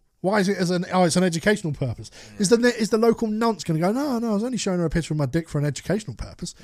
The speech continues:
Speaker 1: She needs to see an erect penis at some point. Like,
Speaker 2: Yeah, she might as well be fucking five.
Speaker 1: Fucking absolute, absolutely vile stuff. Kids will always stumble across stuff on their own that they shouldn't see.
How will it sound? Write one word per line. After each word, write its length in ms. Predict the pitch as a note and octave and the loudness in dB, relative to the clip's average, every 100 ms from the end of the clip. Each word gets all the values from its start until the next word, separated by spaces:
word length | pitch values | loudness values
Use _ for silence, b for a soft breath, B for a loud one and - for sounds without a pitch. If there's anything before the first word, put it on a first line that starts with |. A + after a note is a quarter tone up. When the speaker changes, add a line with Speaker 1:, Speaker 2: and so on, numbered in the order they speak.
| - | -6
Speaker 1:
She 180 | - C#4 | 0 2
needs 200 | C4+ A#3+ | 4 4
to 80 | A3 | 4
see 140 | A#3 G#3 | 4 6
an 80 | |
erect 260 | G3 G3 - | 6 6 4
penis 380 | G3+ G3 F3+ - | 4 4 2 0
at 80 | C#3+ | 2
some 260 | A#3+ D4 | 2 2
point. 340 | - C#3+ A#2 F3 | -2 -4 -6 0
Like, 200 | F3+ F#3 | 0 2
Speaker 2:
Yeah, 160 | D#4+ | -2
she 140 | D#3 G3 | -4 -8
might 100 | F#3 | -8
as 80 | |
well 100 | E3+ | -8
be 120 | F3 D#3+ | -12 -14
fucking 420 | - F#3 F3+ E3+ | -10 -10 -10 -12
five. 480 | F3+ A3+ D3+ A#2 _ | -8 -6 -8 -12 _
Speaker 1:
Fucking 380 | - F#3+ F3 D#3 | -6 -4 -4 -2
absolute, 400 | F#3 E3+ D3+ - | -4 -2 -4 -4
absolutely 420 | F#3+ E3+ C#3+ B2+ | -8 -8 -10 -8
vile 260 | A#2 B2 A#2+ | -6 -6 -6
stuff. 360 | - C3 A#2+ _ _ | -6 -8 -8 _ _
Kids 360 | - A#3 B3 F3+ | -4 -2 -2 -4
will 300 | D#3+ G#3 G3 | 2 4 2
always 460 | - F3+ F#3 E3 - | 0 0 2 0 -2
stumble 400 | - E3 D#3+ D3+ | -4 -4 -2 -4
across 240 | D#3 C#3 | -4 -6
stuff 260 | - C#3 C#3 | -6 -6 -6
on 120 | C3 | -8
their 160 | C3 C3+ | -4 -2
own 220 | C3+ B2+ | -2 -4
that 120 | - | -10
they 100 | A#2+ | -14
shouldn't 380 | - B2 A2+ G#2+ | -10 -10 -10 -14
see. 280 | A#2+ G#2+ | -16 -18